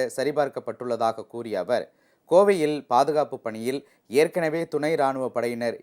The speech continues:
ஈடுபடுத்தப்பட்டுள்ளதாக தெரிவித்தார். தேர்தலில் முறைகேடாக பணப்பட்டுவாடா செய்வதை தடுக்க வங்கிகளுக்கு அறிவுரை வழங்கப்பட்டுள்ளதாகவும், அதிகமாக பணம் வரவு வைக்கப்பட்டாலும், வங்கிக் கணக்கில் செலுத்தப்பட்டாலும்,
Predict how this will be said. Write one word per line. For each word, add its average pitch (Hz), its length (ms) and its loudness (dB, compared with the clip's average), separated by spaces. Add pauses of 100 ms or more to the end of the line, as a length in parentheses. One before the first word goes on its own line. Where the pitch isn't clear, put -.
ஈடுபடுத்தப்பட்டுள்ளதாக 110 1120 -4
தெரிவித்தார். 110 540 -6 (500)
தேர்தலில் 185 520 4
முறைகேடாக 147 680 2
பணப்பட்டுவாடா 135 640 -2 (100)
செய்வதை 107 380 -6
தடுக்க 104 360 -2 (400)
வங்கிகளுக்கு 160 680 0 (200)
அறிவுரை 147 420 0
வழங்கப்பட்டுள்ளதாகவும், 110 1040 -4 (420)
அதிகமாக 180 540 2 (100)
பணம் 147 240 -2 (100)
வரவு 143 300 2
வைக்கப்பட்டாலும், 120 720 -2 (340)
வங்கிக் 170 360 0
கணக்கில் 147 400 -4
செலுத்தப்பட்டாலும், 123 840 -4